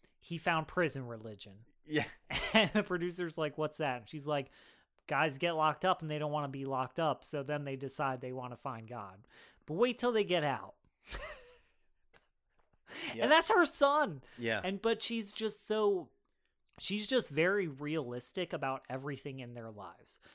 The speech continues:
Speaker 1: She's not happy about it, but she is honest about it.
Speaker 2: She's, she's given up, if she ever had, you know, I don't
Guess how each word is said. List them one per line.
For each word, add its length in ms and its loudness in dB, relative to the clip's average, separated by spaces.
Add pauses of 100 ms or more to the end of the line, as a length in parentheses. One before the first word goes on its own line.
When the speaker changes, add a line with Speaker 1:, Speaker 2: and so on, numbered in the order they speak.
Speaker 1:
She's 240 -8
not 240 4
happy 420 2
about 320 0
it, 200 -4 (400)
but 160 -4
she 200 -2
is 160 -4 (200)
honest 460 -4
about 320 -14
it. 220 -20
Speaker 2:
She's, 400 -6 (160)
she's 420 -8 (720)
given 380 -4
up, 320 -2 (160)
if 200 0
she 260 -4
ever 220 -4
had, 360 -4
you 100 -10
know, 100 -10
I 80 -2
don't 140 -4